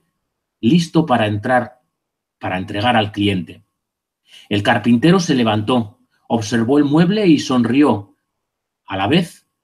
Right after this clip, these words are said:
al ver lo bien que había quedado todo. Se quitó el delantal de trabajo, de trabajo y salió de la carpintería. De inmediato la asamblea volvió a reunirse y el alicate tomó la palabra. "Queridos compañeros, queridas compañeras,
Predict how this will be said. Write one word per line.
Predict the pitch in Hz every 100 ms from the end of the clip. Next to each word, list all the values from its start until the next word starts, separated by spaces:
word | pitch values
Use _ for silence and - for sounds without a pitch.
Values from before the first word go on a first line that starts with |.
| _ _ _ _
al | 101 98
ver | 147 - - _ -
lo | 104 104
bien | 123 151
que | -
había | 107 113 117
quedado | 104 104 98
todo. | 98 85 - _ _ _
Se | -
quitó | 120 127
el | 131
delantal | 127 120 131
de | 127
trabajo, | 131 147 208 -
de | - 156
trabajo | 185 220 214
y | 165
salió | 135 143 147
de |
la | 151
carpintería. | 131 110 110 104 101 92 - _ _ _ 104
De |
inmediato | 127 120 117 147 170
la | 165
asamblea | 120 113 107 123 120
volvió | 107 101 107
a |
reunirse | 120 135 156 160 190 202 - _ -
y | 123
el | 127
alicate | 131 131 156 165 208
tomó | - 127
la | 120
palabra. | 110 107 101 101 - _ -
"Queridos | 120 139 147
compañeros, | 170 147 143 202 208 165
queridas | 123 127 139
compañeras, | 160 151 147 175 208 -